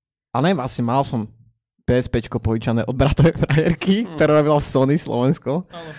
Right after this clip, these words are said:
Speaker 1: A donesla mi P S P čko a mŕte veľa hier a najlepšia hra, čo som hral na P S P čku jednoznačne bol...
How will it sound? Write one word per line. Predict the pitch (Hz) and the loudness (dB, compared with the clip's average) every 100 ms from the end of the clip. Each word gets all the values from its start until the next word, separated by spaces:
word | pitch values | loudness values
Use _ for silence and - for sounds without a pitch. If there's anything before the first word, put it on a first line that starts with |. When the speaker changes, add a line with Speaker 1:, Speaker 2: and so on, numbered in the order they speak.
| - | -20
Speaker 1:
A | - 110 | -10 -4
donesla | 117 120 113 | -4 -2 -4
mi | 113 | -4
P | 123 | -4
S | 120 | -4
P | 120 | -8
čko | - | -6
a | 113 | -4
mŕte | 113 135 120 | -2 -2 -4
veľa | 117 | -6
hier | 107 - | -6 -8
a | 107 | -8
najlepšia | 101 107 120 - | -6 -4 -4 -4
hra, | 117 107 | -4 -6
čo | - | -6
som | 110 | -6
hral | 107 | -4
na | 104 | -6
P | 104 98 | -6 -8
S | - | -8
P | - | -14
čku | - 104 | -8 -4
jednoznačne | 95 104 104 98 - | -4 -4 -6 -8 -8
bol... | 98 98 101 113 131 131 139 | -4 -4 -2 0 0 0 -2